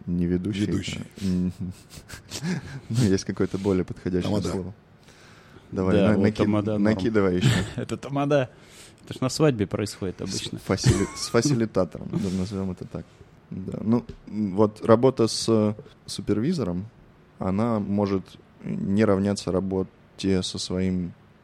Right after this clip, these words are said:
Speaker 1: психотерапевтом, в моем представлении. То есть как будто бы может быть еще и третий отдельный тут.
Speaker 2: То есть у тебя может быть свой психотерапевт,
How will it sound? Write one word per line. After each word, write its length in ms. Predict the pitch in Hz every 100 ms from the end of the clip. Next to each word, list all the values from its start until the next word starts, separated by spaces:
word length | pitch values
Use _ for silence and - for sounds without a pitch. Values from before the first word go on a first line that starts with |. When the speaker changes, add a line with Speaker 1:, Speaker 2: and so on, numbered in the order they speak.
| - _ _
Speaker 1:
психотерапевтом, 720 | - 113 90 95 90 85 - 85
в 20 |
моем 120 | 82
представлении. 380 | - - 82 78
То 80 | 87
есть 120 | - - -
как 140 | - 90
будто 240 | 101 107
бы 80 | 85
может 240 | 87 87
быть 220 | 85 87 87
еще 200 | - 90
и 120 | 85 - _
третий 320 | - 87 -
отдельный 480 | 85 87 - - - - - - -
тут. 140 | - - - _ - -
Speaker 2:
То 80 | -
есть 100 | -
у 40 |
тебя 200 | - 107
может 220 | 104 92
быть 240 | 87 - - - -
свой 320 | - 92 90
психотерапевт, 720 | - - 92 - 80 76 80